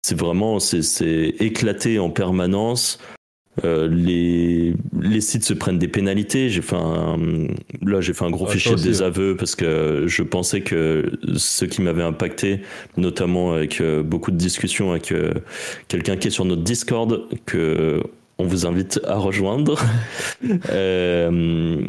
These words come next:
Speaker 1: qui m'a dit, euh, « Écoute, essaye de faire un fichier de désaveu », chose que j'ai fait sous ses conseils parce que lui, ça a bien marché pour lui.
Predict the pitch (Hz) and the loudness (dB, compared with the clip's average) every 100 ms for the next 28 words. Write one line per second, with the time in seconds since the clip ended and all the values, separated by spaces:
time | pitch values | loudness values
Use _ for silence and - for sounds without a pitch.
0 | - - _ 98 95 101 90 92 123 98 | -6 -12 _ -4 0 0 2 2 2 2
1 | 82 80 78 78 85 - 78 76 - 85 | 2 2 2 0 -2 0 0 2 0 0
2 | 87 104 85 76 - - - - 78 76 | 0 0 0 -2 -2 -2 0 0 0 0
3 | 90 131 - - - 80 73 76 76 73 | 0 0 0 -2 0 0 2 0 0 0
4 | 73 - 104 135 131 - - - - - | -2 0 0 0 -2 -4 -4 -2 -2 -2
5 | 82 - 92 92 82 - 76 - 80 78 | -2 0 2 2 0 0 -4 0 0 2
6 | 82 - 78 78 82 82 73 82 - 78 | 0 0 -2 0 0 0 0 -2 -2 0
7 | 92 156 | 0 0